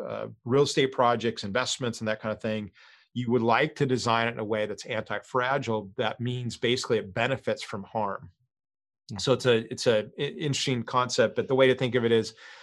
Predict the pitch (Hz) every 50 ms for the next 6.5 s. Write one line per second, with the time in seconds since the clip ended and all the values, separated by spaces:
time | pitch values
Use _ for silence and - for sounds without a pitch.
0 | - - - - 120 139 147 - 143 135 131 143 139 131 113 135 123 123 117 113
1 | 123 123 - 123 98 95 104 104 113 135 139 - - - - - - - - -
2 | - - _ _ - 127 120 120 120 120 120 147 147 - 135 123 131 123 127 131
3 | 131 131 - - - - - _ _ _ _ _ 127 123 123 123 123 123 127 -
4 | - 120 117 113 113 113 113 104 95 127 131 - - - - 127 120 117 117 -
5 | - 120 107 92 - 113 110 120 143 165 160 135 - - 131 120 123 127 139 135
6 | - - 120 107 101 107 123 123 -